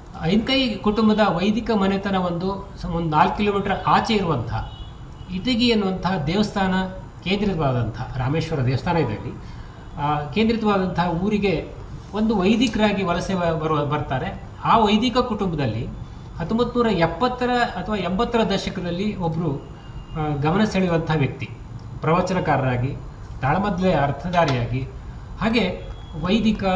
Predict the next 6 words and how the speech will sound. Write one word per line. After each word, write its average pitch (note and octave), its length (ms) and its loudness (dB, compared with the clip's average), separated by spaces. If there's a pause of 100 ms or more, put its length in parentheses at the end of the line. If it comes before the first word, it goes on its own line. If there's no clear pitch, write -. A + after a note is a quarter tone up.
ಜ್ಯೋತಿಷಿಯಾಗಿ D#3+ 920 2 (220)
ಅವರು, E3 580 0
ಆ, D#3+ 80 -2
ವಿಶೇಷವಾಗಿ G#3 960 0 (100)
ಸಮಾಜದಲ್ಲಿ F3 440 0
ಗುರುತಿಸಿಕೊಂಡಂಥವ್ರು D#3 1040 -4